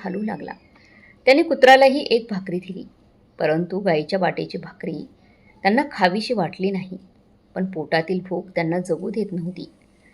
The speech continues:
म्हणून स्वतःच्या स्वाभिमानाकडे, स्वाभिमानाकडे दुर्लक्ष करत त्यांनी सुक्या भाकरी चावून खाल्ल्या आणि पाण्याने गिळल्या. संध्याकाळी शेजारी,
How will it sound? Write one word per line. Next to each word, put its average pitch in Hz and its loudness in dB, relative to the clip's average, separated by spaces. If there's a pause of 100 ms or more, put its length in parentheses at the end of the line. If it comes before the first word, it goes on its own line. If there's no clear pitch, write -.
(300)
म्हणून 262 4
स्वतःच्या 269 6
स्वाभिमानाकडे, 196 2 (920)
स्वाभिमानाकडे 302 6
दुर्लक्ष 233 4
करत 220 4
त्यांनी 196 0
सुक्या 208 -2
भाकरी 190 -4
चावून 156 -4
खाल्ल्या 185 -10 (420)
आणि 165 0
पाण्याने 160 -4
गिळल्या. 147 -6 (880)
संध्याकाळी 311 8
शेजारी, 220 4